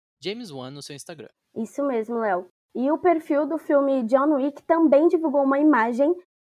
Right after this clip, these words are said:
Speaker 2: típica da cadeira do diretor, né, anunciando o início das filmagens. Tá ansioso, Léo, pros três filmes ou pra apenas um? <laughs> E aí?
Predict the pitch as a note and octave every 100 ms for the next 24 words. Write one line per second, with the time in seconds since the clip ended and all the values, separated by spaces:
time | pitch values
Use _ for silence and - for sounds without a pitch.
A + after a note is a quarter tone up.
0 | - F#4+ G4 - A4+ D4+ D#4+ B3+ C4+ B3+
1 | C4 C#4 C#4 D4 C4 C#4+ E4+ F#4 _ D4
2 | E4 F4+ F4+ - G#4+ D4 D4+ E4+ C#4 C#4
3 | C#4 C#4+ E4+ D4+ F#3 A#3+ F4 - _ _
4 | _ - C#4 F4 E4+ C4+ D4+ F#4 C4+ A#3+
5 | C4 - B3+ C4 C4+ B3+ C4 D4+ B3 A#3
6 | A#3 _ - B3 A3+ B3 A#3+ A3 A3 C4+
7 | G4 F#4+ C#4+ C#4+ D4+ -